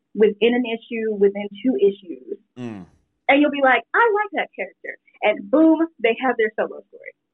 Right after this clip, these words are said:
Speaker 2: They, yeah, you're right.
Speaker 1: D C will introduce a character and then five more books of The Flash
Speaker 2: <laughs>
Speaker 1: just to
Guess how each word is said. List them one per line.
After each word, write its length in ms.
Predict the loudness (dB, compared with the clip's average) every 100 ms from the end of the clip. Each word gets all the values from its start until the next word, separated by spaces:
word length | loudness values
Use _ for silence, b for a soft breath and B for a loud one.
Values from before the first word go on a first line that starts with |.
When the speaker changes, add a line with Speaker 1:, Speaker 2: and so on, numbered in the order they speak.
| _ _ _ _ _
Speaker 2:
They, 140 | -18 -12
yeah, 160 | -10 -10 _
you're 120 | -10
right. 220 | -10 -10 _ -16 -6
Speaker 1:
D 200 | -6 -6 -6
C 120 | -2
will 180 | 0 2
introduce 400 | 2 0 -4 -6 -6
a 60 | -4
character 500 | -2 -2 -2 -4 -4 _ _ _ _ _ _ _ b b b
and 220 | -4 0 0
then 260 | 0 -2 -14 -4
five 300 | 0 2 0 -4
more 320 | -2 -2 -2
books 320 | 0 0 -2 _ _ _ _ _ -4
of 220 | -2 -2
The 80 | -8 -8
Flash 200 | -4 -4 -6 _ _ _ _ _
Speaker 2:
<laughs> 60 | _ _ _ _ _ _ _ _ _ _ -20 _ _ -2
Speaker 1:
just 200 | 0 0
to 60 | -6